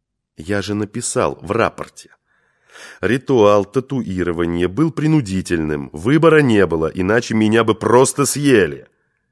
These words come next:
«Это я понимаю», доброжелательно кивает Линцев и делает какую-то пометку в лежащем перед ним листе. «Но на инструктаже вас предупреждали, что нельзя оставлять никаких следов вашего пребывания в Барсхане.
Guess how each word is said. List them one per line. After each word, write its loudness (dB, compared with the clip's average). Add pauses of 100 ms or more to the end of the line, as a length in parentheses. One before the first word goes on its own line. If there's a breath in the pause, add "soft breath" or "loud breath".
(240)
«Это -6
я -2
понимаю», -4
доброжелательно -8
кивает -6
Линцев -12
и -6
делает -2
какую-то -6
пометку -8 (400 loud breath)
в -8
лежащем 0
перед -4
ним -2
листе. -10 (800)
«Но -4
на -4
инструктаже -12 (260)
вас -6
предупреждали, -4
что 0
нельзя 2
оставлять 2
никаких -6
следов 0
вашего 2
пребывания 2 (600 soft breath)
в -16
Барсхане. -2